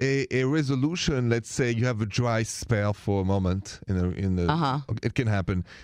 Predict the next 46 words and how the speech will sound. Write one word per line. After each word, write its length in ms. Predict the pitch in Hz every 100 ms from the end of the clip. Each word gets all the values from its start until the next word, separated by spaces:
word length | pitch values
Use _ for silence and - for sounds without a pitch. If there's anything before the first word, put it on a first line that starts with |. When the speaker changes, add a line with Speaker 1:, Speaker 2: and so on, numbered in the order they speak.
| -
Speaker 1:
But 160 | 127
be 120 | 113
careful 580 | 135 185 190 220 - 147
that 220 | 113 113 -
the 360 | 107 120 113 110
adult 400 | 123 101 147 160
movies 260 | 147 117 110
doesn't 320 | 123 117 120
become 320 | 107 - 117
the 80 | 107
substitute, 800 | 104 175 170 127 - 101 92 - - - -
right? 240 | 117 -
So 200 | - 127
that 100 | 123
Speaker 2:
Right. 160 | 147 123
Speaker 1:
both 240 | 190 214
of 160 | 156 113
you 160 | 113
are 60 | 107
now 180 | 113 107
separated, 560 | - - 127 123 113
having 240 | 107 101 104
you 160 | 107 -
ooh 40 |
la 100 | 123
la 180 | 107 101 95
alone. 480 | 127 196 139 123 120 - - _ -
That 280 | 117 175 -
is 160 | 143 117
when 140 | 120
the 80 | 113
problem 420 | 101 107 98 90
is, 320 | 73 67 - _ _ _ _
right? 120 | - 117
Speaker 2:
Yeah. 140 | 123
Speaker 1:
I 40 | 123
mean, 260 | 123 123 -
too 160 | -
much 320 | 202 160 135 -
is 160 | 135 113
when 400 | 123 123 120 107 - _ -
the 180 | 107 117
adult 380 | 101 160 180
movie 220 | 160 127 127
separates 760 | - 190 - 135 120 110 -
you. 240 | 143 175